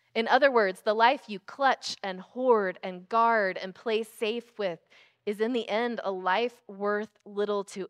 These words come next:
anybody, including yourself. And only a life given away for love's sake is a life worth living." And then Buechner goes on to remind us that God's not asking of us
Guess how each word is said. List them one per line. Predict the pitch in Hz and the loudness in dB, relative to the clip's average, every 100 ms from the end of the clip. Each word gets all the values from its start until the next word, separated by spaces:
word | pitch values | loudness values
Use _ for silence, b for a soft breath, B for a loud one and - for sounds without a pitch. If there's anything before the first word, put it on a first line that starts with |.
| - | -8
anybody, | 202 175 165 151 147 170 _ _ _ _ _ | -8 -8 -12 -16 -20 -20 _ _ _ _ _
including | 202 202 - 262 302 330 285 | -14 -12 -12 -8 -6 -6 -6
yourself. | 226 - 214 160 147 _ _ _ _ _ _ _ _ _ | -10 -10 -10 -10 -12 _ _ _ _ _ _ _ _ _
And | 190 - | -6 0
only | 220 262 262 220 | 2 2 0 -2
a | 190 | 0
life | 190 185 185 | 0 0 0
given | - 208 208 | -4 -4 -2
away | 196 175 175 | 0 0 0
for | 175 175 | -4 -8
love's | 175 190 190 | -2 -2 -2
sake | - - 160 - - _ _ _ _ | -8 -10 -10 -12 -20 _ _ _ _
is | 175 | -8
a | 175 | -8
life | 175 180 190 202 - - | -4 -2 -2 -4 -14 -10
worth | 180 165 180 _ | -6 -6 -8 _
living." | 208 208 165 - _ _ _ _ _ _ _ _ _ _ _ - | -8 -8 -8 -18 _ _ _ _ _ _ _ _ _ _ _ -12
And | 190 | -2
then | 214 220 | -2 -2
Buechner | 220 - 202 | -8 -8 -4
goes | 196 190 | -2 -2
on | 190 190 | -2 -6
to | 214 | -6
remind | 190 180 180 196 196 | -6 -4 -4 -6 -6
us | 180 185 | -12 -10
that | 175 - | -10 -8
God's | 190 233 277 | -4 -4 -4
not | 247 202 | -6 -8
asking | 190 214 - 208 180 | -8 -14 -16 -14 -12
of | - | -10
us | 165 160 | -10 -10